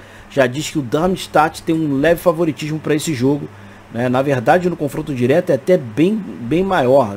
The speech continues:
até mesmo pra ganhar o jogo. Significa que o Darmstadt pode abrir o placar aí.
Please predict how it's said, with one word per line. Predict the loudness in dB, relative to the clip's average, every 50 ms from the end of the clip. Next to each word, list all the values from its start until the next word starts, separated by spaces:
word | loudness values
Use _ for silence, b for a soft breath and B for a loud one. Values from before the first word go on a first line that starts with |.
| -4 -4
até | -4 -4 -2 -2 -2 0
mesmo | 0 0 0 0 -4 -6 -4
pra | -2 -2 0
ganhar | 0 2 2 2
o | 2
jogo. | 2 2 2 2 2 0 -8 -10 B B B B B B -6
Significa | 2 2 2 4 4 0 -2 0
que | 2 2 2
o | 2
Darmstadt | 4 4 4 4 4 0 0 2 2 2 2 4
pode | 2 4 4 4
abrir | 2 2 2 0 2 2 2
o | 0
placar | 0 0 0 0 0 -2 -4 0 2 4 4 4
aí. | 4 2 2 0 -4